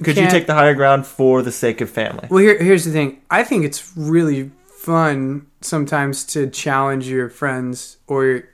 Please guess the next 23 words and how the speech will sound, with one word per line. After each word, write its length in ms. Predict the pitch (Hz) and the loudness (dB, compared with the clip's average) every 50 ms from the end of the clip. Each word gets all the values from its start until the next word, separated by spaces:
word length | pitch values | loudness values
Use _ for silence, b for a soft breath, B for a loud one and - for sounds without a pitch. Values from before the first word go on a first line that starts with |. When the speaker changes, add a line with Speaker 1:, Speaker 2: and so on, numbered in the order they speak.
| _ _ - | _ _ -4
Speaker 2:
relatives 640 | 147 143 143 135 131 131 131 127 120 127 - - b b b b b b b b b b - - - | -2 0 0 0 -2 -4 -6 -8 -8 -10 -14 -20 b b b b b b b b b b -20 -10 -4
about 220 | 151 160 123 - | -2 -2 0 2
coffee, 540 | - 147 135 131 - - 143 139 135 139 - _ _ _ _ - | 2 2 2 2 0 -2 -4 -4 -4 -6 -10 _ _ _ _ -12
especially 440 | - - - 202 190 180 - 196 180 | -10 -6 0 0 0 0 2 0 0
when 120 | 175 175 | 0 0
they're, 80 | 170 165 | 0 0
like, 140 | 165 151 147 | -2 -2 -4
sticking 320 | - - 160 151 156 151 | -4 -6 -4 -4 -4 -4
it 80 | 151 139 | -4 -4
in 100 | 147 151 | -2 -2
the, 220 | 147 139 139 135 - B B B B B B | -2 -2 -4 -6 -10 B B B B B B
in 60 | 147 | -2
the 60 | 151 | 0
refrigerator. 800 | 143 139 143 160 160 151 151 156 156 151 147 151 151 147 143 147 _ _ _ _ _ _ _ _ _ _ _ _ - | 0 0 2 0 0 0 2 2 2 2 2 2 0 -2 -4 -8 _ _ _ _ _ _ _ _ _ _ _ _ -4
Um, 580 | - 147 143 139 135 131 127 127 127 131 131 _ _ _ _ _ _ _ _ _ _ _ _ _ _ _ - | 0 0 2 2 2 0 0 -2 -6 -10 -14 _ _ _ _ _ _ _ _ _ _ _ _ _ _ _ -2
like, 120 | - 240 | 0 2
Speaker 1:
Right. 100 | 233 233 | 4 4
Speaker 2:
things 140 | 240 226 190 | 2 2 2
like 160 | 208 196 160 | 2 2 2
that, 460 | 160 165 160 156 156 147 147 - _ _ _ _ _ _ _ _ _ - | 4 4 6 6 4 2 -2 -12 _ _ _ _ _ _ _ _ _ -2
where 180 | 156 160 156 156 | 0 2 2 2
it's 160 | 147 - - | 0 0 0
like, 520 | 156 147 143 143 139 - - - - _ | 0 2 0 0 -4 -6 -14 -20 -20 _